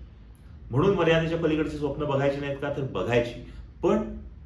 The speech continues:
त्यासाठी डोक्यात ठेवायचं की मला ह्या मर्यादा आहेत, त्या वाढवाव्या लागतील. लक्षात येते? पण आत्ता हे आहे, तर याच्यात मी एवढीच गोष्ट करू शकतो. आत्ता माझ्याकडं,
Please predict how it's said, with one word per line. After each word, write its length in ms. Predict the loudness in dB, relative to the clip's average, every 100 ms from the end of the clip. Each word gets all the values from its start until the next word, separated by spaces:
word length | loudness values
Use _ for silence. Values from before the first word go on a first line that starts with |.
| -18 -18 -6
त्यासाठी 580 | -4 -2 -4 -4 -6 -6
डोक्यात 300 | -8 -4 -4
ठेवायचं 400 | -4 -2 -2 -4
की 80 | -6
मला 240 | -6 -4
ह्या 180 | -2 -2
मर्यादा 360 | -2 -2 -2 -2
आहेत, 120 | -4
त्या 80 | -4 -4 -4
वाढवाव्या 460 | -6 -6 0 2 2
लागतील. 300 | 0 -6 -12 -14 -16 -18 -20 -20 -20 -20 -20 -16
लक्षात 240 | -6 -2
येते? 460 | -2 -4 -8 -10 -16 -16 -14 -14 -14 -16 -14 -8
पण 80 | -4
आत्ता 520 | -2 0 -2 -2 0
हे 200 | 2 2
आहे, 400 | 0 -2 -4 -4
तर 60 | -2
याच्यात 360 | -2 -2 -4 -4
मी 100 | 0
एवढीच 300 | 2 2 0
गोष्ट 180 | -4 -8
करू 240 | -12 -12
शकतो. 240 | -14 -16 -16 -16 -18 -18 -20 -18 -18 -18 -16 -12 -4
आत्ता 380 | -2 -2 0 2
माझ्याकडं, 720 | 2 0 0 0 0 -2